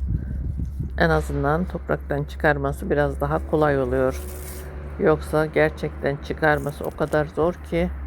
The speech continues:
Toprağımız biraz kumlu toprak olduğu için gerçekten sökümü zor oluyor. Suladığımız için şu anda biraz işimiz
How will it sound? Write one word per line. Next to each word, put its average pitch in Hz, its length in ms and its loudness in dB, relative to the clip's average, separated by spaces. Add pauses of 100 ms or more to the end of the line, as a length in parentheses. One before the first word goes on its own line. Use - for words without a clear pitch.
(760)
Toprağımız 147 680 2 (100)
biraz 147 380 0
kumlu 156 300 -4
toprak 160 440 0
olduğu 170 280 2
için 175 360 -4
gerçekten 160 640 2 (680)
sökümü 147 600 0
zor 165 220 6
oluyor. 170 440 2
Suladığımız 156 880 2
için 156 300 -2
şu - 180 0
anda 160 440 4 (840)
biraz 143 460 0
işimiz 160 640 -2